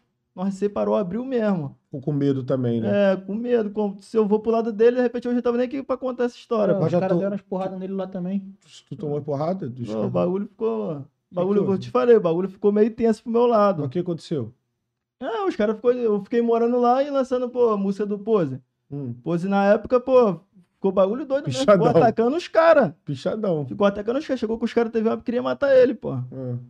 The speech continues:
Speaker 2: isso eu
Speaker 1: Os caras
Speaker 2: lembro.
Speaker 1: tava... queria matar ele. Pô, e eu, quem, quem estourou a música? A música que bateu um
Speaker 2: Tu.
Speaker 1: milhão, quem lançou?
Speaker 2: Tu.
Speaker 1: Eu que morava lá.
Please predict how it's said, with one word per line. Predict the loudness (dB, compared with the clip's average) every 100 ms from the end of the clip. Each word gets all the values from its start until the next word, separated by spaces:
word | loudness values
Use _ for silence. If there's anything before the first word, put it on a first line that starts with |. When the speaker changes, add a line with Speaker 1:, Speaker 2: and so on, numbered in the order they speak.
| _ _
Speaker 2:
isso | -14 -8
eu | -2
Speaker 1:
Os |
caras | -2 0
Speaker 2:
lembro. | 0
Speaker 1:
tava... | -2 -2
queria | -4 0 0
matar | 0 0 4
ele. | 8 8 6 -2 -8 _ -12
Pô, | 0 2
e | 4 6
eu, | 6
quem, | 6 0
quem | 0
estourou | 2 2 4
a |
música? | 4 4 2 -8 -2
A | -2
música | -2 -4
que | -2
bateu | 0 0
um |
Speaker 2:
Tu. | 0
Speaker 1:
milhão, | 2
quem | 2 0
lançou? | -2 -2 -2 -4 -2
Speaker 2:
Tu. | 4 6 6 0 -6 _
Speaker 1:
Eu | 2 2
que | 2
morava | -2 -2 -2 0
lá. | -2 -2 -6